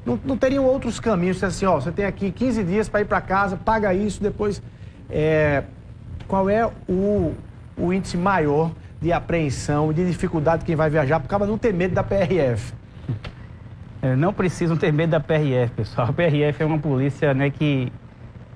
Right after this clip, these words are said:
Speaker 2: só de usuários, Luiz, que a gente auxiliou nesse, nesse ano já são mais de mil e seiscentos. Auxiliou com o quê? Auxiliou com trocar o pneu, auxiliou com a família tá ali à noite, né, numa rodovia e a P-, o P R F vai lá pra,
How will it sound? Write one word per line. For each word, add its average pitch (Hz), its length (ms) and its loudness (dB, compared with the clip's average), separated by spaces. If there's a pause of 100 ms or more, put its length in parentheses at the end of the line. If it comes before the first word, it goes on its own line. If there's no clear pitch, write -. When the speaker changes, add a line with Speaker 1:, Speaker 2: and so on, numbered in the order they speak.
Speaker 2:
só 180 280 2
de 180 100 2
usuários, 170 680 2
Luiz, 131 260 0
que - 100 -2
a 139 80 4
gente 143 320 0
auxiliou 143 760 2 (160)
nesse, 139 360 0
nesse 147 540 2
ano 151 260 4
já 147 220 2
são 160 180 -2
mais 160 220 2
de 160 80 2
mil 147 160 2
e 190 60 -2
seiscentos. 131 560 -2 (1200)
Auxiliou 202 500 2
com 226 120 -2
o 185 40 0
quê? 165 200 2
Auxiliou 214 460 2
com 196 100 -2
trocar 151 280 0
o 139 60 2
pneu, 151 420 0
auxiliou 156 460 2
com 147 120 -2
a 139 40 2
família 139 400 0
tá 131 160 2
ali 131 180 2
à 123 100 4
noite, 123 500 0 (500)
né, 127 200 4
numa 143 140 4
rodovia 139 600 2
e 139 80 2
a 131 100 2
P-, 139 160 -2
o 135 80 2
P 135 120 0
R 139 220 2
F 139 140 -2
vai 143 160 2
lá 131 200 2
pra, 131 400 0